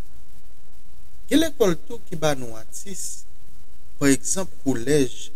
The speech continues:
Jean Narcisse. Franchman, m sonje lè m te timoun.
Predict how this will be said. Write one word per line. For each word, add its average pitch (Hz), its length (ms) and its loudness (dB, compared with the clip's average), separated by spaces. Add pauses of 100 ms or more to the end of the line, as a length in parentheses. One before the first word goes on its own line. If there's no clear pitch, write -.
(140)
Jean 107 240 -2
Narcisse. - 800 0 (1200)
Franchman, 139 560 0 (240)
m 123 160 -2
sonje 120 400 -2
lè 107 80 -2
m 104 160 0
te 98 160 -2
timoun. 104 480 0